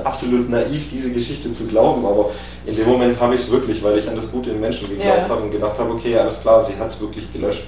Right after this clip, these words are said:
Speaker 1: Und sie sagte dann auch am Telefon, ja, das, ähm, sie hatte das damals nur deaktiviert und nicht gelöscht. Und für mich war dann klar, okay, nach der Nummer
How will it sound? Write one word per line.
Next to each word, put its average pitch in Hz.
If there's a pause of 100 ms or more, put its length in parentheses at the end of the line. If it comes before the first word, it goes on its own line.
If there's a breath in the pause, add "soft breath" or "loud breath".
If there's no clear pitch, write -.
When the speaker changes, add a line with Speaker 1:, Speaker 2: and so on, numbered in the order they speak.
(140)
Speaker 1:
Und -
sie 92
sagte 98
dann 101
auch 95
am 92
Telefon, 98 (920)
ja, 95
das, 98
ähm, 95 (380 loud breath)
sie 101
hatte 107
das 101
damals 95
nur 101
deaktiviert 92
und 87
nicht -
gelöscht. 76 (260)
Und 82 (960 loud breath)
für 120
mich 117
war 117
dann 101
klar, 110
okay, 110
nach 95
der 107
Nummer 101